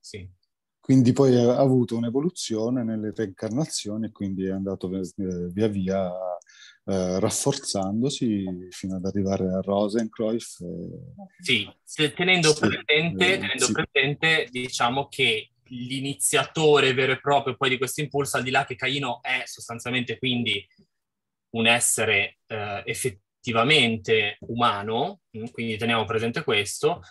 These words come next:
Speaker 1: ma s-, quello che avviene è che prima di questo c'è chiaramente l'impulso del Cristo stesso, che quindi però è un impulso divino.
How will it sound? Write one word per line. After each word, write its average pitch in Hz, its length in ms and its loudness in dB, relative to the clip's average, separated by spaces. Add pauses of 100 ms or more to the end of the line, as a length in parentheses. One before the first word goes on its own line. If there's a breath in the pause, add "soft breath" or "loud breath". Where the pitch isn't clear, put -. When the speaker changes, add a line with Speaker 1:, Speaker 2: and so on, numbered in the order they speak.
(160 loud breath)
Speaker 1:
ma 147 220 2
s-, - 240 -14
quello 160 260 0
che 156 120 -4
avviene 143 500 0
è 117 120 -6 (160)
che 117 420 -4 (360)
prima 165 380 -2
di 131 100 -4
questo 127 360 -6
c'è 131 140 -10
chiaramente 127 380 -2
l'impulso 123 400 -6
del 110 140 0
Cristo - 320 -8
stesso, 104 680 -2 (560)
che - 120 -14
quindi 123 200 0
però 120 140 2
è 117 40 4
un 117 40 2
impulso 110 400 -4
divino. 104 600 -8